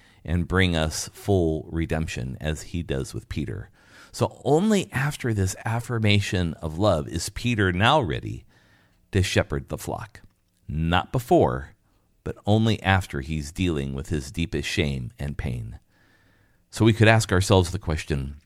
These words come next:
where is God seeking our healing? Will we let God into that space? And if we're not,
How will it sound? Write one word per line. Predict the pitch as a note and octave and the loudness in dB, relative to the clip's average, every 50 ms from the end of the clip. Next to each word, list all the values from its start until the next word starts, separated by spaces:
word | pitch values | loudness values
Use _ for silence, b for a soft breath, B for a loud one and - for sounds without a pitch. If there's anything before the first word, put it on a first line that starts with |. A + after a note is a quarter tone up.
| _ _ _ _ _ _ _ _ _ _ _ _ _ _ _ _ _ - - - | _ _ _ _ _ _ _ _ _ _ _ _ _ _ _ _ _ -16 -14 -12
where | - E2+ G#2 C#3 F3+ G3 | -6 0 0 2 2 2
is | - G2+ G#2 G2 - | 0 0 0 0 -2
God | _ - - A2+ G2+ G2 F#2+ F2+ D#2+ D2+ C2+ - - - _ | _ -2 2 4 4 4 4 2 0 -2 -6 -10 -16 -18 _
seeking | - - - - - - A#2+ G#2+ - - F#2 F2 E2 D2 D2 D2+ D2 - _ _ - - | -14 -10 -6 -6 -2 0 -2 -2 0 0 0 0 0 -2 -4 -6 -8 -12 _ _ -4 0
our | A2 B2 C3+ C3+ A#2 F#2+ D#2 | 4 4 6 6 6 4 2
healing? | C#2+ - - D#2 C#2 A1+ G1+ G1+ - G2 G#2+ - _ b b b b b b b b b b b b b b - | 0 -4 -8 -8 -8 -8 -8 -10 -12 -12 -14 -18 _ b b b b b b b b b b b b b b -8
Will | G2 F#2 A#2 C3+ C3+ B2+ | 0 4 4 6 4 4
we | A2+ A#2+ B2 A#2+ A2+ A2 G#2 - - - | 4 2 2 4 4 2 0 -2 -4 -8
let | E2+ F#2 G2 B2 B2 - - - | -8 0 4 4 4 4 2 -4
God | - G#2 G2+ G2 F#2 F#2 F2+ - _ _ _ | 0 2 2 4 4 2 0 -2 _ _ _
into | - B2+ B2 A2+ G#2 F#2 F2 F#2 E2+ | 2 4 6 6 6 4 4 2 -2
that | - B1 - - | -2 -4 -8 -6
space? | - - - - B1+ G2+ G#2 - - - - - - _ _ _ _ _ _ _ _ _ _ _ _ _ _ _ _ _ _ _ _ _ _ - | -10 -8 -6 -6 -8 -8 -8 -10 -12 -12 -12 -12 -14 _ _ _ _ _ _ _ _ _ _ _ _ _ _ _ _ _ _ _ _ _ _ -2
And | G#2+ A2+ B2+ | 0 0 2
if | C3 C3 - - | 0 -2 0 2
we're | G#2+ G#2 | 2 4
not, | G2+ A#2+ D#3+ F3+ D#3 F2 A#1 B1 - - - - | 4 4 4 4 2 2 0 -4 -8 -10 -14 -16